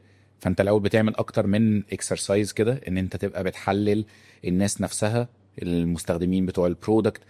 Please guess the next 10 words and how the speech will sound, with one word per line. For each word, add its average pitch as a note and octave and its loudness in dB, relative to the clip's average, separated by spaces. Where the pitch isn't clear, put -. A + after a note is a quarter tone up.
تقعد F2+ 2
تعمل F2 -2
لهم F#2 0
interviews، F2+ -2
تعمل F2 -2
interviews F2 -4
الناس F2 -4
بتاعت - -4
البرودكت E2 0
اكتر، - -4